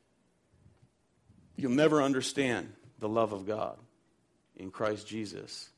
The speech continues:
until you understand the wrath of God against sin, ever.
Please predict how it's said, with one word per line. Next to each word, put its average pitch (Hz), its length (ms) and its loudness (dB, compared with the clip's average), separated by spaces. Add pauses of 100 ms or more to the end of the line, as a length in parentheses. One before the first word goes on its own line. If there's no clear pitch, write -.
(120)
until 101 240 -10
you 101 160 -4
understand 95 440 -10
the 92 60 -12
wrath - 380 -10
of 80 100 -14
God - 260 -8 (480)
against - 380 -10
sin, - 180 -12 (580)
ever. - 260 -10